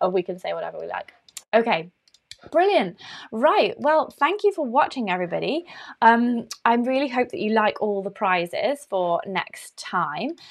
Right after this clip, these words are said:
Um, so if you fancy signing up to me on Patreon, or if you fancy, uh, doing me a favour, get off a friend of yours to sign up on Patreon. Um, if anybody is a runner and you think they might benefit from Wild Ginger Running YouTube channel, then just tell them, tell them about the lovely prizes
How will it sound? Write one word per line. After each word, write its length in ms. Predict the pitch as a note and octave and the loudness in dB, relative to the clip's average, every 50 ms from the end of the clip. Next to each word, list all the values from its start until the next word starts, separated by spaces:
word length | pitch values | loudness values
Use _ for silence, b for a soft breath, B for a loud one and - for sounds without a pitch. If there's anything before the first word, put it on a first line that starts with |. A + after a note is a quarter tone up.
| B B B B | B B B B
Um, 280 | A#3 A3 A3+ A3 A3+ - - | 2 2 4 2 0 -2 -4
so 180 | - - A#3+ A3 | -6 -2 0 0
if 180 | A3 A#3 A3+ - | 0 0 -2 -4
you 160 | A3+ A3 G#3 | -6 -6 -6
fancy 420 | - - A#3 - - - - B3+ A#3 | -2 -4 -4 -4 -4 -8 -10 -10 -6
signing 340 | - B3+ G#3+ G#3 G3+ G3+ | -2 -2 0 0 0 -4
up 60 | - - | -6 -8
to 120 | - - | -8 -8
me 40 | F#3 | -8
on 80 | F3 | -6
Patreon, 320 | F3 G#3+ G3+ G3 - G#3 F#3+ | -4 -4 -6 -4 -6 -8 -4
or 240 | - G#3 G3+ G3+ G3 - | 0 2 4 4 4 2
if 120 | G#3 - | 0 -8
you 100 | - A3 | -8 -10
fancy, 680 | G#3 - A#3+ B3+ B3 - - - D#3+ B2+ F3 E3+ - - _ - | -4 -4 -4 -4 -4 -6 -10 -8 -6 -4 -4 -6 -6 -8 _ -4
uh, 180 | - F#3 F3 - - - | -2 0 0 -2 -2 -2
doing 180 | - A3+ G#3+ G#3 | -2 0 0 0
me 100 | F#3+ F#3 | -2 -4
a 40 | F#3 | -4
favour, 240 | - - G#3 E3+ | -2 -4 -4 -4
get 180 | D#3+ - B3 - - _ - | -2 -4 -4 -4 -4 _ -4
off 200 | - G3+ F#3+ - - - | -4 -4 -4 -6 -12 -14
a 80 | G3+ | -14
friend 520 | - - - G#3+ C#4 G#4+ G#4 B3 F3+ E3 - - | -10 -4 -2 0 0 0 0 -2 -2 -4 -8 -10
of 140 | - F3 F#3 | -10 -8 -6
yours 320 | F3 B2 - C3 F3 - B B B B - | -4 -2 -2 -2 -4 -6 B B B B -14
to 80 | A3+ | -10
sign 280 | G#3 - G3+ F3+ F3 F3 | -2 2 2 2 2 2
up 140 | E3 - - | -2 -4 -4
on 140 | - E3 F#3 | -6 -6 -4
Patreon. 420 | G3+ F3+ D3+ - - D#3 D3+ E3 B B B B B B B - | -4 -6 -6 -6 -6 -6 -6 -6 B B B B B B B 2
Um, 340 | G3 F#3+ G3 F#3+ F#3 F#3+ F#3+ - _ - | 2 2 2 0 -4 -4 -6 -8 _ -8
if 320 | G#3 G#3 - - - - _ - | -8 -8 -8 -10 -20 -18 _ -6
anybody 380 | - G3+ G3+ F3+ G3 F3+ G3 | -4 -4 -2 -4 -4 -6 -6
is 200 | F3+ - G3+ F3+ | -6 -6 -6 -6
a 100 | F#3 E3+ - - | -6 -10 -6 -4
runner 420 | G#3+ A3 A3 G#3+ G#3 G3+ G#3 - - | -2 -2 -2 -2 -2 -2 -4 -4 -6
and 160 | - F3 E3+ | -8 -6 -6
you 80 | F3 F3+ | -6 -8
think 180 | - F#3+ F3 - | -8 -8 -8 -8
they 80 | F#3 | -8
might 240 | F#3 F#3 - - - | -8 -8 -8 -6 0
benefit 420 | - C4+ D4 D4 C4+ - - - | 0 0 0 0 -4 -4 -6 -6
from 160 | - A#3+ A3 A3 | -6 -6 -4 -2
Wild 160 | G#3+ G#3+ G#3 | -2 -4 -4
Ginger 180 | - G3+ G3 | -6 -10 -10
Running 200 | G3 F#3+ F#3+ F#3+ | -8 -8 -8 -6
YouTube 260 | G3+ A#3 A3+ - A3+ - | -4 -6 -6 -6 -12 -16
channel, 360 | - - A3 G#3+ G#3+ G#3 G3+ G3+ | -8 -6 -4 -2 -2 -2 -2 -2
then 160 | F3+ F3 F3 | -4 -4 -4
just 200 | - F3+ - - | -8 -14 -18 -10
tell 240 | - - A3+ G#3+ A3 | -2 0 0 0 2
them, 240 | A3+ G#3+ G#3+ G#3+ - | 0 0 0 -2 -4
tell 180 | - - G#3+ | -8 -8 -8
them 80 | G3+ G3 | -6 -6
about 180 | F#3+ G3 - - | -6 -6 -6 -6
the 60 | F#3+ | -6
lovely 300 | G3 G3+ G3+ F#3+ G3 G3 | -4 -2 0 0 0 -2
prizes 640 | - _ - A3+ G#3+ G#3+ G#3+ G#3 G#3+ A3+ A3 G#3+ A3 | -2 _ -2 2 4 4 4 2 2 0 0 0 -4